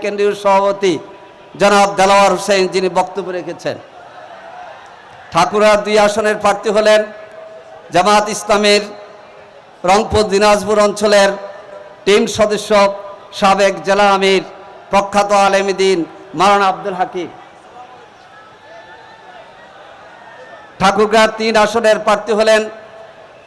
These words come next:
জামাত ইসলামীর সংগ্রামী নেতা সাবেক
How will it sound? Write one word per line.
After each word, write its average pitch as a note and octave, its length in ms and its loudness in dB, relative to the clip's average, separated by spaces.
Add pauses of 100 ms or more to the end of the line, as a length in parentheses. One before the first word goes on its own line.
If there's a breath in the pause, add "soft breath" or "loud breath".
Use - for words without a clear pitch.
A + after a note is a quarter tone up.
(1000)
জামাত G#3 380 2
ইসলামীর G#3+ 500 -2
সংগ্রামী G#3+ 460 0
নেতা G#3 340 0
সাবেক G#3 460 2